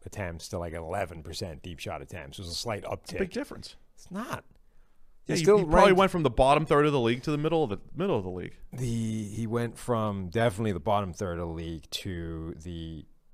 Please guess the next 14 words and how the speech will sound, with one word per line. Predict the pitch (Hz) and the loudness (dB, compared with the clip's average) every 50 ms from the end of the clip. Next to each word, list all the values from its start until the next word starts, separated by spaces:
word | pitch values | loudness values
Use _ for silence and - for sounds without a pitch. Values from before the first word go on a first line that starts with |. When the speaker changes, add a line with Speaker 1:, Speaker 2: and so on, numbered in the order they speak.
| - - | -18 -14
Speaker 2:
Like, | - - - - - - | -14 -14 -14 -14 -10 -6
Speaker 1:
like, | - 101 101 95 | -4 -4 -2 -2
Speaker 2:
nineteenth, | 92 85 - - - - | -4 -6 -8 -10 -12 -12
but | - - - - - - | -12 -12 -12 -14 -8 2
Speaker 1:
bang | - 117 104 104 104 101 | 4 6 6 6 4 0
in | 98 95 | -4 -4
the | 92 | -4
middle, | 95 98 95 90 82 67 | -4 -4 -4 -4 -4 -6
like, | 62 78 76 - | -6 -8 -10 -10
twenty-first, | - - 135 110 98 95 - - - 104 87 - - - - - - _ _ _ _ _ _ - - - - - - - | -4 -2 -2 -2 -2 -4 -6 -6 -6 -6 -6 -6 -8 -10 -12 -12 -16 _ _ _ _ _ _ -20 -20 -20 -20 -20 -14 -8
Speaker 2:
Look | - | -6
at | 80 | -6
Speaker 1:
uh, | 80 78 - | -4 -4 -6
Speaker 2:
that. | - - | -8 -10